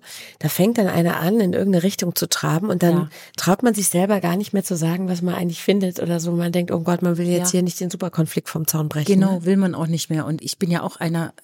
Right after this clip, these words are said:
Speaker 2: ein Mensch, der, der gerne diskutiert und der gerne sich auseinandersetzt, aber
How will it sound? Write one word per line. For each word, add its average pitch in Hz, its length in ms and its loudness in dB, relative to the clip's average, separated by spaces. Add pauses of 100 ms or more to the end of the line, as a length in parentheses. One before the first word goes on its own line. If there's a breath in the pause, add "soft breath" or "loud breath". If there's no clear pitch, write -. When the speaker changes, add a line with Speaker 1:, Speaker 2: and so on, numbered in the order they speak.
(320)
Speaker 2:
ein 165 180 -2
Mensch, 165 260 -2
der, 156 200 0
der 151 160 -2
gerne 180 380 2
diskutiert 165 720 -2
und 151 260 -6
der 147 80 -4
gerne 170 400 0
sich 175 220 -6
auseinandersetzt, 151 840 -2
aber 143 320 -2